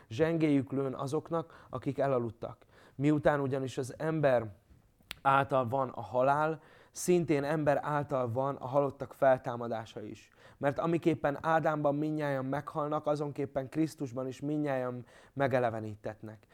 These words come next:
Mindenki pedig a maga rendje szerint. Első zsenge Krisztus, azután, ö, akik a Krisztuséi, az ő eljövetelekor.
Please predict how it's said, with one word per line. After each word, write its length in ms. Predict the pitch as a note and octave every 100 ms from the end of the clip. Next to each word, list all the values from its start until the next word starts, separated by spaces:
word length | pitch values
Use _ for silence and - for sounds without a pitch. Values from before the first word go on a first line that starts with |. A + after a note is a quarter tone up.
| - -
Mindenki 480 | D3+ F3+ F#3 D#3
pedig 300 | D3 D3 C3+
a 60 | B2+
maga 300 | C3 D3+ C3+
rendje 340 | C3 C3 B2
szerint. 480 | A#2 - A#2 G#2+ G#2+
Első 340 | C#3 D3 D3 C3
zsenge 340 | C3+ C3 A#2
Krisztus, 600 | - D3+ D#3+ E3 D#3 - - - -
azután, 720 | C#3+ C#3+ C3+ C#3+ D3 D#3+ - -
ö, 240 | B2+ B2
akik 400 | B2 A2+ C#3 A#2+
a 60 | B2
Krisztuséi, 840 | - C#3 C3 B2 - A#2+ B2 C#3 - -
az 180 | C3 B2+
ő 120 | C3+
eljövetelekor. 960 | C#3+ C3 B2+ A2+ A2+ A2+ A2 - G#2+